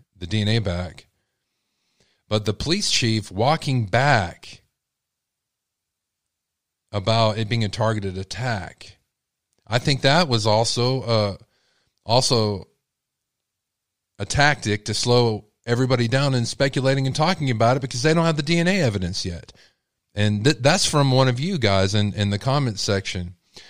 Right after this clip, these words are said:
Uh, you said that, and I'm like, "That's, that's right." I don't think that they don't think it's a targeted t-, attack. I just think he said that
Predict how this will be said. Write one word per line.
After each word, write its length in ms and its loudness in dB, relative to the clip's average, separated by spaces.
Uh, 240 -6
you 220 -6
said 280 0
that, 480 -2
and 200 -2
I'm 200 -2
like, 200 -6
"That's, 260 -8
that's 280 -6
right." 540 -8
I 100 4
don't 220 0
think 280 0
that 120 -4
they 160 0
don't 340 0
think 240 0
it's 140 -4
a 80 -6
targeted 560 -2
t-, 80 -8
attack. 480 -6
I 80 0
just 220 -4
think 180 -2
he 140 -8
said 380 0
that 340 0